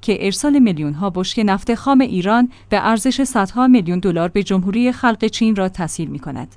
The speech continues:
این اولین تحریم‌هایی است که در دومین دوره ریاست جمهوری ترامپ علیه ایران وضع می‌شود.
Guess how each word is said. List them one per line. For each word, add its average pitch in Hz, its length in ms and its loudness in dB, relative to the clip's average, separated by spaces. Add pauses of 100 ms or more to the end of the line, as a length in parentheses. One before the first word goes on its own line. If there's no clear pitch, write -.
(140)
این 247 260 6
اولین 185 440 2
تحریم‌هایی 208 720 0
است 214 200 -2
که 226 100 0
در 196 160 2
دومین 190 500 -2
دوره 254 400 2
ریاست 208 440 -2
جمهوری 220 520 0
ترامپ 185 420 -2
علیه 202 360 0
ایران 185 480 -2
وضع 160 240 -2
می‌شود. 143 420 -10